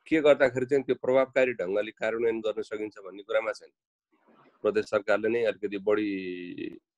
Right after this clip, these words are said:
योगदान दिन सक्ने परिस्थिति रह्यो। अब खास कार्यान्वयनकै सम्बन्धमा जाँदाखेरि चाहिँ त फेरि पनि स्थानीय सरकारकै भूमिकाहरू चाहिँ महत्त्वपूर्ण हुन्छ। त्यस कारण स्थानीय सरकारहरूलाई हामीले राम्रोसँग नै परिचालन गर्नुपर्छ भन्ने मलाई लाग्छ।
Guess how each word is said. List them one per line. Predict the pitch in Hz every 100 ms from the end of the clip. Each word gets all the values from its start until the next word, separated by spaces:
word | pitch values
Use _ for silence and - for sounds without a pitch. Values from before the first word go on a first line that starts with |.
| _ _ _ -
योगदान | 107 110 107 107
दिन | 104 104
सक्ने | 101 101 101 _ -
परिस्थिति | 98 98 104 95
रह्यो। | 92 92 98 98 107 _ _ _ _ _ _ _ _ _ -
अब | 113 -
खास | 139 147 -
कार्यान्वयनकै | 139 143 151 151 160 156 180
सम्बन्धमा | 156 143 143 143 135
जाँदाखेरि | 131 123 120 131 120
चाहिँ | 123 123
त | 139
फेरि | 139 123
पनि | 123 139 131
स्थानीय | - 131 131
सरकारकै | 127 127 123 135 139 143
भूमिकाहरू | 98 104 107 101 92
चाहिँ | 90 _ - 87 101
महत्त्वपूर्ण | 107 - 107 101
हुन्छ। | 95 104 104 107 113 _ _ _ _ _ _ _ _ _ -
त्यस | 123 -
कारण | 127 127
स्थानीय | 120 127 131
सरकारहरूलाई | 123 120 117 120 110 101 110 131 127
हामीले | - 87 98 113
राम्रोसँग | 117 127 135 127 127
नै | 131
परिचालन | 131 117 117 120 113 113
गर्नुपर्छ | 113 110 104 104 117
भन्ने | 90 82
मलाई | 87 98
लाग्छ। | 95 95